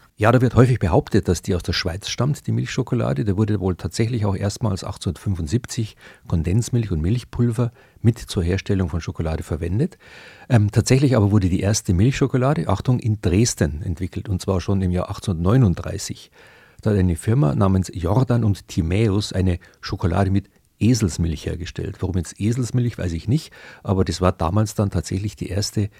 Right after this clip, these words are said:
echte Milchschokolade, also mehr als dreißig Jahre früher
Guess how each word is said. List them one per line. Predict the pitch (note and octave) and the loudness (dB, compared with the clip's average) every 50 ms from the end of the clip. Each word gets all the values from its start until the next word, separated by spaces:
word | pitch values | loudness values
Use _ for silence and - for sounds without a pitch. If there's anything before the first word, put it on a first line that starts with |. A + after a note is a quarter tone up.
| _ _ _ | _ _ _
echte | - F#2+ G#2 - - - F2+ | -8 -6 -6 -6 -4 -4 -4
Milchschokolade, | D#2+ E2+ G#2 B2 - - - A2 - - G#2 F#2+ F#2+ G2+ G2+ G#2 E2 | 0 0 0 0 0 -2 -4 -4 0 0 0 2 2 2 2 0 0
also | D#2+ D#2+ - E2 | 0 -2 -4 -6
mehr | D#2+ D#2+ F2 F2+ | -4 -4 -2 -2
als | F2 - | -4 -4
dreißig | - - F2 E2+ - G#2+ G2 | -4 -6 -6 -4 -4 -4 -2
Jahre | - F2+ E2+ E2+ D#2+ | -2 0 0 0 -2
früher | - - - G2 G#2 G#2+ F#2+ | -4 -4 0 2 2 2 2